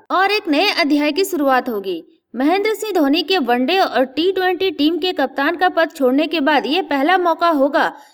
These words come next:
जब विराट कोहली नीली जर्सी वाली टीम इंडिया का नेतृत्व करेंगे। इसी के साथ दस साल बाद ये पहला ऐसा मौका होगा जब धोनी टीम में तो होंगे, लेकिन एक कप्तान के तौर पर नहीं, बल्कि एक खिलाड़ी के तौर पर।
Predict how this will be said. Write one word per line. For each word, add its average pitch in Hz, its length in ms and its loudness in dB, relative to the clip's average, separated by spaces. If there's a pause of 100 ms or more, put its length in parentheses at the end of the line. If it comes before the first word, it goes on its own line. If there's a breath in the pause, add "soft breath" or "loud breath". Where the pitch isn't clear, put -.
(160 loud breath)
जब 349 240 0
विराट 294 380 2
कोहली 330 300 4
नीली 294 340 4
जर्सी 320 360 0
वाली 294 280 2
टीम 302 280 0
इंडिया 285 360 2
का 339 160 2
नेतृत्व 311 500 0
करेंगे। 254 440 2 (380 loud breath)
इसी 349 280 -2
के 415 140 -2
साथ 381 320 0
दस 320 220 0
साल 349 160 2
बाद 320 300 2
ये 359 140 0
पहला 302 380 0 (120)
ऐसा 277 280 0
मौका 370 280 0
होगा 330 360 2
जब 302 260 0
धोनी 294 300 2
टीम 330 240 -4
में 359 140 -2
तो 370 140 0
होंगे, 311 420 2 (380 loud breath)
लेकिन 339 320 -2
एक 359 340 -4
कप्तान 311 360 -2
के 359 140 -4
तौर 277 240 0
पर 339 160 2
नहीं, 277 340 4
बल्कि 302 460 -2
एक 381 220 0
खिलाड़ी 269 360 2
के 269 140 0
तौर 226 220 -2
पर। 185 260 -8